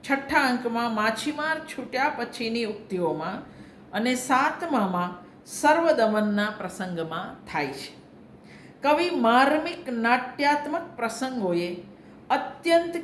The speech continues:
કરકસરથી ધારી અસર નિપજાવે છે. એ પહેલા અંકમાં, ત્રીજા અંકની શકુંતલાની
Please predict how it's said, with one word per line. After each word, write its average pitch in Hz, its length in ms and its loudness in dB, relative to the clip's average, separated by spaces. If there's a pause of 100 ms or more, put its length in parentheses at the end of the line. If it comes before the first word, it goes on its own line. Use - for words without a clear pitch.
(120)
કરકસરથી 233 1000 2
ધારી 240 640 0
અસર 196 360 -2
નિપજાવે 175 680 0
છે. - 220 -8 (720)
એ 214 100 2
પહેલા 214 520 4
અંકમાં, 254 480 -2 (720)
ત્રીજા 240 360 4
અંકની 254 520 0
શકુંતલાની 254 760 -2